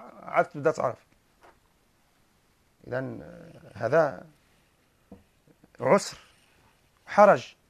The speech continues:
الإسلام لا يريده. إذن أجمع العلماء على أنه يجوز للعالم المسلم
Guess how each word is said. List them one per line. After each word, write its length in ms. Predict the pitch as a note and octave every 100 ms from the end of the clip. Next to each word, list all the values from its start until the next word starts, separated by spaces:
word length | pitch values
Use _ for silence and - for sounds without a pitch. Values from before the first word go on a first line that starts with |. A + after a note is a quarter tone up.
| _ _ _ _ _ _ _ _
الإسلام 340 | - D3 C#3
لا 80 | D3+
يريده. 320 | B2+ G#2 G#2 - _ _ _ _ _ _ _
إذن 320 | B2+ B2 F#3 - -
أجمع 300 | E3+ E3 C#3+
العلماء 520 | B2+ C3+ D#3 G#3+ E3
على 180 | C#3 C#3+
أنه 360 | D#3 C3 C#3+
يجوز 400 | C#3+ D#3+ G3+ D#3+ A#3+ - _ _ _ _ _ _ _ _ _ _ _ _ _ _ _ -
للعالم 520 | D#3 E3+ F#3 G#3+ E3+
المسلم 520 | D#3+ F#3+ - F3+ G#3+